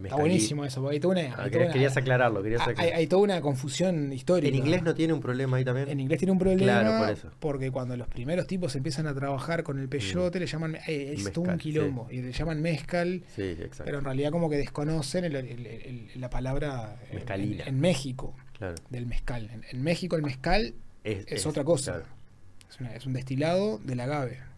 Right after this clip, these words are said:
Speaker 2: Del,
Speaker 1: Mm.
Speaker 2: del agave azul, en fin, del tequila, el mezcal. Son,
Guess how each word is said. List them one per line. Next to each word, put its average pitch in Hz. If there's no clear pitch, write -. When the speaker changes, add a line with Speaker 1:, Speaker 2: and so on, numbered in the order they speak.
Speaker 2:
Del, 101
Speaker 1:
Mm. 92
Speaker 2:
del 110
agave 120
azul, 139
en 131
fin, 127
del 101
tequila, 120
el 101
mezcal. 104
Son, -